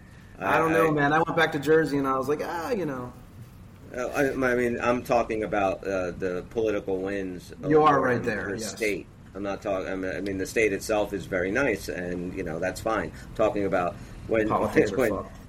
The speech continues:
Speaker 1: there.
Speaker 2: yeah, yeah, and, uh, yeah. So Florida to me is just a shithole. I can't stand it.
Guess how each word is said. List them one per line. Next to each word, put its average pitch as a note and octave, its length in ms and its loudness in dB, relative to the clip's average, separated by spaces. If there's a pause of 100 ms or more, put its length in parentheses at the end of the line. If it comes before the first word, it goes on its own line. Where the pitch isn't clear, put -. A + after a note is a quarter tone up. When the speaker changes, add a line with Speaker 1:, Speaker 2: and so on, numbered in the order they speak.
(280)
Speaker 1:
there. G#2+ 260 2
Speaker 2:
yeah, - 40 -4
yeah, A#2 400 4
and, G2+ 260 0
uh, F2+ 340 -2
yeah. E2+ 220 -2
So F#2+ 200 -4
Florida A2 520 2
to G2 120 -6
me F#2 220 0
is E2+ 160 -2
just E2+ 220 -6
a - 40 -10
shithole. E2 640 -4
I E2+ 100 -2
can't E2+ 280 -4
stand D#2 320 -4
it. D2+ 100 -4